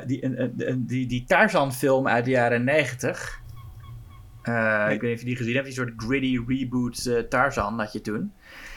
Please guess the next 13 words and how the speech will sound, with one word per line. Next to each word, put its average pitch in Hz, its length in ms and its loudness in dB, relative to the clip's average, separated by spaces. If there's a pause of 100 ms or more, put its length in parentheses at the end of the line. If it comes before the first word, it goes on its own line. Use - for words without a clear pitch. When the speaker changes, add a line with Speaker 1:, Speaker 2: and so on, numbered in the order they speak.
Speaker 2:
Is - 80 -6
niet 202 160 2
die 233 140 0
met 220 180 2
Christopher 208 480 2
Lambert? 220 380 4
Speaker 1:
Ja, 185 160 6
ja, 170 80 4
Speaker 2:
Die 151 80 4
Speaker 1:
dat 147 100 -4
is 131 120 -2
hem, 143 120 -4
ja. 120 240 0